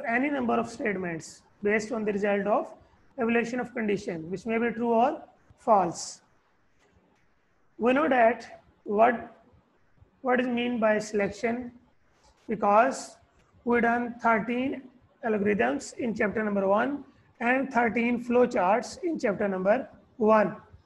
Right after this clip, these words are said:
Let's suppose we learn about the factorial of a program,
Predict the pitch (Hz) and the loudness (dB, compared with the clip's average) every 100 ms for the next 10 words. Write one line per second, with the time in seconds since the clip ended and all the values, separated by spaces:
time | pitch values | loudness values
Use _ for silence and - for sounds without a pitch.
0 | _ _ - 214 214 - - 214 214 214 | _ _ -2 2 2 0 -2 0 2 0
1 | - - _ - _ _ _ _ _ _ | -4 -14 _ -20 _ _ _ _ _ _
2 | _ - 208 208 208 220 214 202 202 202 | _ -6 2 2 2 0 0 0 0 0
3 | 202 202 202 208 - 208 208 214 196 208 | -2 -2 -2 -4 -2 -2 0 -2 -4 -4
4 | 208 202 190 185 190 | -4 -2 0 -2 -6